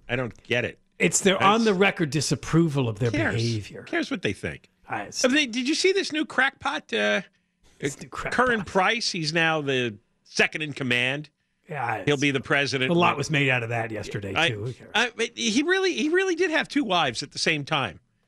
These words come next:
Speaker 1: I read a, I read an article on it that Daniel Gus had written a few years ago. He really did.
Speaker 2: But did he? That wasn't a polygamy thing, was it? One of those
Speaker 1: No.
Speaker 2: things where he didn't follow through divorcing the first wife or something?
Speaker 1: He, no,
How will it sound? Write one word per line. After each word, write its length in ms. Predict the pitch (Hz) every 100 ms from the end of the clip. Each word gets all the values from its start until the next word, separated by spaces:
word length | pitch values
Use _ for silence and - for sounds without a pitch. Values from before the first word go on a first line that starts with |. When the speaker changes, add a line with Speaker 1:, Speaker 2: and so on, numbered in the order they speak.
| _ _ _ _ _
Speaker 1:
I 80 | 254
read 220 | 269 277
a, 160 | 269 254
I 40 |
read 180 | 247 277
an 80 | 269
article 380 | 277 302 - 165
on 160 | 113
it 120 | 104
that 80 | 139
Daniel 340 | 120 147 151 127
Gus 220 | 151 -
had 100 | 107
written 200 | 123 131
a 60 |
few 160 | 120 151
years 300 | 147 175 165
ago. 180 | 170 90
He 60 | 190
really 240 | 381 392
did. 320 | 392 440 214 - _ _ _ _ _ _ _
Speaker 2:
But 140 | - 202
did 140 | 220
he? 260 | 233 262 226
That 360 | - 220 277
wasn't 380 | 302 277 202 160
a 60 | 156
polygamy 520 | 151 160 208 160 117
thing, 240 | - 120
was 140 | 117 135
it? 60 |
One 80 | 175
of 60 | 190
those 80 | 160
Speaker 1:
No. 60 | 370
Speaker 2:
things 140 | 254
where 100 | 160
he 140 | 143
didn't 400 | 135 175 175 143
follow 340 | - 180 165 160
through 180 | - 151
divorcing 520 | 135 135 165 - 151
the 60 |
first 280 | - 170 160
wife 260 | 180 170 170
or 40 | 175
something? 440 | 180 170 185 175
Speaker 1:
He, 320 | 170 214 202
no, 120 | 196